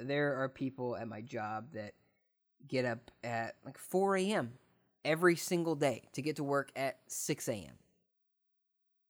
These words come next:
I don't even wake up until about thirty minutes before I'm supposed to leave for work.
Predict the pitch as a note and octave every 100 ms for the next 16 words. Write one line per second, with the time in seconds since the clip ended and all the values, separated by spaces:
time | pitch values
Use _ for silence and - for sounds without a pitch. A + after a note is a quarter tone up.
0 | _ _ _ _ _ _ - - C#4+ B3+
1 | E3+ C#3 D3 D3 D3+ - C#3+ C#3+ D#3 C3+
2 | A#2 C3 - - - A#3 A3+ F3+ F#3 C#3
3 | - - D3 - D3+ C#3 C3 - - -
4 | D3+ C#3 D#3 E3 D3 - C#3+ C#3 E3+ D#3+
5 | - B2+ A2+ - -